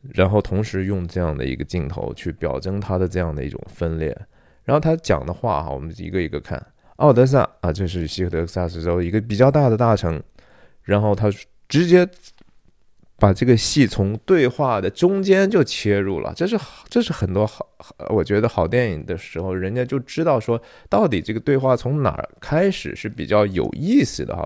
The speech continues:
不需要去做太多的解释嘛，我们自然会通过上下文就明白他们要说的这个话了。然后冲突点就是说，他太太说：“为什么要让我去那儿？那不是你妈家吗？”但是这个，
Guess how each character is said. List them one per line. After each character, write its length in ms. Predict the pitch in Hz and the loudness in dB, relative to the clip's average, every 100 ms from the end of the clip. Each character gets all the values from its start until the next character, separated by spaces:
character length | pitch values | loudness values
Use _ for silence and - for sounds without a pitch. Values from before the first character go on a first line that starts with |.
| - | -2
不 100 | 196 | -2
需 140 | - | 0
要 160 | 226 190 | 0 0
去 160 | - | -4
做 160 | 165 165 | -4 -4
太 180 | - 165 | -2 -4
多 180 | 170 185 | -2 -4
的 100 | 165 | -6
解 240 | - 85 | -4 -6
释 220 | - 131 117 | -4 -4 -4
嘛， 200 | 65 - _ - - - _ - | -6 -10 _ -20 -20 -20 _ -4
我 80 | 101 | -2
们 140 | 120 | -2
自 180 | 147 175 | -2 0
然 160 | 127 135 | 2 0
会 180 | 139 | -2
通 240 | 127 - 131 | -2 -4 -4
过 180 | 131 120 | 0 0
上 240 | - 120 | 0 -2
下 200 | 113 110 | -2 -2
文 180 | 90 92 | -2 -4
就 100 | 107 | -4
明 260 | 90 78 | -6 -6
白 140 | 110 104 | -4 -4
他 140 | 107 | -4
们 160 | 104 107 | -8 -6
要 160 | 104 | -6
说 260 | 101 - 110 | -8 -4 -2
的 80 | 107 | -2
这 120 | 107 | -4
个 80 | 98 | -6
话 240 | - 131 - | -4 -4 -4
了。 160 | 107 - _ _ _ _ _ - _ _ _ | -8 -20 _ _ _ _ _ -20 _ _ _
然 120 | 101 131 | 0 2
后 60 | |
冲 220 | 147 190 | 4 2
突 140 | 185 180 | 4 4
点 220 | 127 65 | 4 4
就 160 | 95 92 | 0 0
是 60 | |
说， 160 | 98 98 | 0 0
他 200 | - - | -2 -4
太 160 | 156 | 0
太 120 | 127 117 | 0 0
说 160 | - 143 165 | 0 0 2
：“为 80 | |
什 120 | 202 127 | 2 2
么 80 | |
要 60 | 143 | 2
让 140 | 151 | 2
我 120 | 120 71 | 0 -2
去 240 | - 151 | -6 -6
那 80 | 135 | -4
儿？ 100 | - - _ _ _ _ - | -6 -8 _ _ _ _ -8
那 80 | 117 | -6
不 80 | |
是 300 | 117 127 - | -4 -4 -2
你 140 | 107 92 | 0 2
妈 320 | 104 117 123 | 2 2 2
家 300 | 113 107 107 | 0 0 0
吗？” 240 | 98 80 - _ - | -2 -8 -12 _ 0
但 120 | 156 | 2
是 80 | 135 | 2
这 140 | 160 | 0
个， 140 | 131 | 0